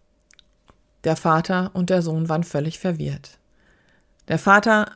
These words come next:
gab dem Esel zu trinken und legte dann die Hand auf die Schulter seines Sohnes und sagte:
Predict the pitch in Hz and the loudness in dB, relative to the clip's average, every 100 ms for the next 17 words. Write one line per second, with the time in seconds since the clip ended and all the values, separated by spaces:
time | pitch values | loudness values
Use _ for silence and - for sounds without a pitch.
0 | _ 185 185 180 170 208 226 233 226 214 | _ -2 0 0 2 2 4 2 -2 -4
1 | - 190 - 185 170 180 180 185 165 156 | 0 2 2 0 0 2 2 2 4 4
2 | 196 233 - - 165 170 190 202 175 185 | 4 -2 -6 -6 -4 0 -2 -2 -6 -6
3 | - 180 180 180 165 160 165 - 175 175 | -4 -2 0 0 0 0 0 0 0 0
4 | 165 165 170 156 - 160 156 | -2 -2 0 -2 -2 -4 -4